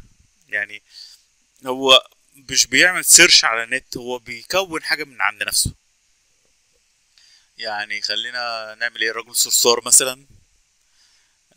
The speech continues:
تمام؟ يعني أي حيوان، ليون مان مثلًا. ليون مان. create، ياخد ثواني يبدأ بقى يكريت لك صور كتيرة جدًا تختار من، دي صورة أنا عملتها قبل كده. تمام؟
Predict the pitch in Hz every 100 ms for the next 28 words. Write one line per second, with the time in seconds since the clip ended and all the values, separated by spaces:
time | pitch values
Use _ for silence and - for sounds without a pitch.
0 | _ - 98 107 - - 107 107 - 151
1 | 175 160 151 120 123 85 120 104 123 131
2 | _ 131 131 139 123 117 110 101 98 -
3 | - - - _ _ _ _ _ _ _
4 | _ _ _ _ _ _ _ 101 104 98
5 | 92 87 - _ _ _ _ _ _ _
6 | _ _ _ _ _ _ _ _ - 117
7 | 123 180 - - - 175 208 240 - 165
8 | 165 208 233 202 185 165 175 - 135 147
9 | 151 147 - - _ _ _ _ - 147
10 | 139 - - 131 131 135 131 120 - 123
11 | 113 117 110 131 156 139 120 110 120 104
12 | 85 87 - _ _ _ _ _ _ _
13 | _ _ _ 101 104